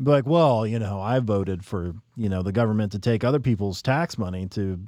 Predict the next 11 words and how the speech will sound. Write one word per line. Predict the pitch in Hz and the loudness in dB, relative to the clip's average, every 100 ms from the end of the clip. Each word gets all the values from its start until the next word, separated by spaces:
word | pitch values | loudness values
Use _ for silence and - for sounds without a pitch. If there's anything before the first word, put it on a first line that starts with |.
| 123 | -10
use | 110 113 113 | -2 0 0
it | 107 | 0
on | 107 | 0
this | 104 104 | 0 -2
program | - 135 170 95 90 | -2 -2 -2 -2 -4
that | 92 | -4
they | 107 | -4
don't | 98 98 | -4 -6
use | 87 101 90 | -8 -8 -8
it | 78 | -10
for." | 98 85 | -10 -10